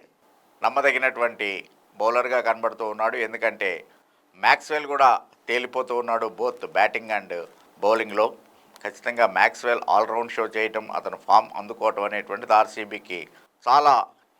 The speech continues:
కీలకం. పర్టికులర్గా మయాంక్ దగ్గర్, అటు బెంగళూరు టీమ్ మేనేజ్‌మెంట్ చాలా ఆశలు పెట్టుకుంది వీరేంద్ర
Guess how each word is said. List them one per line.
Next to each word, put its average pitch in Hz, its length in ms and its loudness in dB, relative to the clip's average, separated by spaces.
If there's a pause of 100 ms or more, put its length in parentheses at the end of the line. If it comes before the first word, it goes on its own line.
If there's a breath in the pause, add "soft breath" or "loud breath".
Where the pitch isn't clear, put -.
(140)
కీలకం. 110 420 2 (600)
పర్టికులర్గా 180 480 4 (140)
మయాంక్ 175 420 4
దగ్గర్, 156 340 6 (380)
అటు 95 180 -6 (600)
బెంగళూరు 139 460 -2 (140)
టీమ్ 151 260 -2
మేనేజ్‌మెంట్ 135 600 -2 (320)
చాలా 123 180 6 (100)
ఆశలు 139 280 0
పెట్టుకుంది 131 380 -6 (100)
వీరేంద్ర 123 340 -2